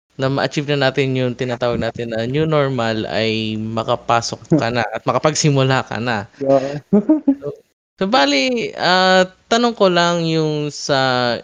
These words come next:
Speaker 1: university na gusto mong pasukin. Ah, hindi mo
Speaker 2: Mm-hmm.
Speaker 1: na kailangan sabihin yung specific na name, pero, um, ano ba to? Like, ah, malaking university ba siya or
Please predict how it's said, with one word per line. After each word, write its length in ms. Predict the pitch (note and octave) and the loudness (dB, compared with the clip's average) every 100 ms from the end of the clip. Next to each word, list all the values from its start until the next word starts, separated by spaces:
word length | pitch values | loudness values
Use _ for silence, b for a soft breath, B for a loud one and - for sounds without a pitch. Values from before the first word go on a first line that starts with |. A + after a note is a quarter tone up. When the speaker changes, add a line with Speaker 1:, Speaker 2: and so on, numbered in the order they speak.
| _ | _
Speaker 1:
university 760 | C3+ C3 C3 B2 B2 B2 - B2 | -6 -4 -2 -2 -2 -4 -10 -8
na 160 | A#2+ A2+ | -4 -4
gusto 240 | A#2 - | -6 -6
mong 120 | A#2 A2+ | -6 -4
pasukin. 600 | A#2 A#2 - A2 A2+ - | -4 -4 -4 -6 -6 -2
Ah, 240 | D#3 E3 E3 | 2 2 2
hindi 240 | F#3 A#3 | 2 2
mo 80 | C4+ | 2
Speaker 2:
Mm-hmm. 160 | C4 B3+ | 0 2
Speaker 1:
na 40 | |
kailangan 380 | G#3+ G3+ G3 F#3 - _ | 2 4 2 0 -4 _
sabihin 440 | - E3 E3 E3 | -6 0 2 2
yung 80 | D3+ | 0
specific 520 | - C#3 D3 - C3 | 0 -2 -2 -6 -8
na 80 | A#2+ | -6
name, 320 | A2+ A2+ G#2+ | -6 -4 -6
pero, 480 | G#2 A#2 A#2 A#2 A2+ A#2 _ _ _ _ _ _ _ _ _ _ _ _ _ - | -6 -4 -2 -2 -4 -8 _ _ _ _ _ _ _ _ _ _ _ _ _ -6
um, 1120 | C3 B2+ B2+ A#2+ A#2+ A#2 A#2 A#2 A2+ G#2 F#2+ _ _ G#2 | -2 0 0 0 -2 -4 -4 -4 -6 -6 -10 _ _ -8
ano 180 | A#2+ A2+ | -6 -4
ba 160 | A2 | -4
to? 200 | - F#2+ G2 | -4 -8 -6
Like, 360 | G#2 - - - | -6 -8 -20 -8
ah, 720 | - B2 B2 B2 A#2+ A#2 A2+ - _ _ _ _ _ _ _ _ - | 0 2 4 4 4 4 2 -2 _ _ _ _ _ _ _ _ -2
malaking 360 | C#3 C#3 C#3+ C3+ | 0 2 0 0
university 600 | C3 A#2+ B2+ A#2+ B2 A2+ | 0 0 -2 -4 -8 -6
ba 120 | A#2 | -6
siya 360 | - E3 F#3 G3 | -2 -2 -2 -2
or 400 | A2+ A2+ A2 | -2 -4 -4